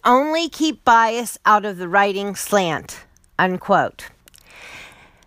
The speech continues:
I'm not gonna lie. I felt a little flare of aggravation because, frankly, this statement in a group filled with writers and editors, for one thing,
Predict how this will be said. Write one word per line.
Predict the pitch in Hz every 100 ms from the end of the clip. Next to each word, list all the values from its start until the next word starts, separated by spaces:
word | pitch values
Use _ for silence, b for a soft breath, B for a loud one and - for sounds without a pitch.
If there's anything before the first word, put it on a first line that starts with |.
| B _ _ _ _ _ _ _ _ _ _ _ _ _ _ _ _ _ _ _ _ _ _ _ _ _ _ _ - - -
I'm | 320
not | 415 403
gonna | 339 269
lie. | 214 196 156 - 175 B - -
I | 277
felt | 440 453 466
a |
little | 415 370
flare | - - 254 277 269 240
of | 208
aggravation | 220 220 208 185 214 220 220 196
because, | 202 240 220
frankly, | - 302 330 359 254 196 196 208
this | 254 370
statement | - 415 349 254 294
in | 254
a | 226
group | 190 233 254 -
filled | 254 233 196
with | 196
writers | 180 190 226 233 233 220
and | 196 302
editors, | - 220 220 185 185 -
for | - 190
one | 185 240 240 226
thing, | 185 170 170